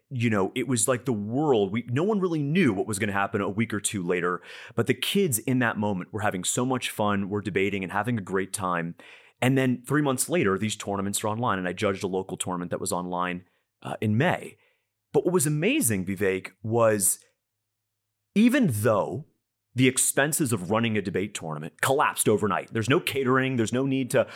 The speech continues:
hire buses, to rent out rooms. You needed a Zoom Pro account, which is fifty, sixty bucks a month. The big institutions, the big Ivy Leagues, Harvard, Yale,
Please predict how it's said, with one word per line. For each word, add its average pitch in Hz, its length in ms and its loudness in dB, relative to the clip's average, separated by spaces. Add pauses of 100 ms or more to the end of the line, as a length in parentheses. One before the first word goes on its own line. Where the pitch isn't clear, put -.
(140)
hire 131 280 4
buses, 113 520 2
to - 120 -4
rent 107 300 2
out 139 200 0
rooms. 110 300 0
You 101 60 0
needed 117 220 0
a 104 40 -2
Zoom 135 400 0
Pro 127 260 2
account, 98 300 -2
which 101 120 -4
is 101 160 -2 (300)
fifty, 135 260 2
sixty 104 320 0
bucks 87 300 0
a 90 40 -4
month. 78 340 -4 (580)
The 117 140 0
big 165 300 0
institutions, 107 760 -2
the 101 80 -4
big 147 200 0
Ivy 120 300 2
Leagues, 101 420 -2 (140)
Harvard, 107 600 0 (360)
Yale, 95 500 0